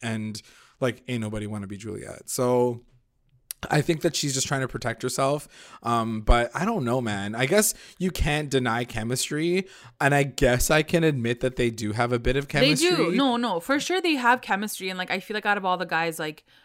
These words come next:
Speaker 2: she, she probably has more chemistry with, like, Brandon than,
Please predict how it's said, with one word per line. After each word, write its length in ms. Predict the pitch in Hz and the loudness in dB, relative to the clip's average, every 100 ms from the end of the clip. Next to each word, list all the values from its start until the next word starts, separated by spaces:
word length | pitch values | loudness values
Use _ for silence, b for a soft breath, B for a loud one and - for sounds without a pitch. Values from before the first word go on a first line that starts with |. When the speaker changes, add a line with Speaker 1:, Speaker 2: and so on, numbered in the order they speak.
| b _ - | b _ -12
Speaker 2:
she, 380 | - - 220 - | -6 -4 -4 -6
she 180 | - 277 | -4 0
probably 320 | - 285 453 508 | 2 4 4 2
has 100 | 370 | 2
more 140 | 320 | 2
chemistry 580 | 254 190 226 247 247 214 | 0 0 0 -2 -2 -4
with, 240 | 190 185 | -4 -4
like, 260 | 175 160 - _ | -4 -6 -8 _
Brandon 480 | 165 175 180 196 180 | -8 0 0 0 -4
than, 260 | 170 160 | -6 -8